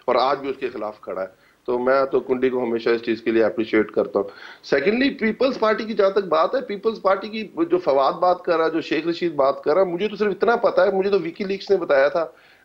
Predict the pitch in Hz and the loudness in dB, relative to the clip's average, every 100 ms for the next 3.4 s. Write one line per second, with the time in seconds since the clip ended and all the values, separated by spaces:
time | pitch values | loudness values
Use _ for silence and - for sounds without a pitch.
0 | - 196 202 196 196 196 190 220 196 196 | 2 4 6 4 0 -4 -4 -2 0 0
1 | 196 196 190 165 170 202 180 160 175 196 | -2 -10 -8 -6 -6 -6 -4 -4 -2 -2
2 | 180 180 170 180 185 185 190 - 165 185 | 0 -2 0 0 0 -2 -2 -2 -2 0
3 | 196 190 190 185 | 0 0 -2 -6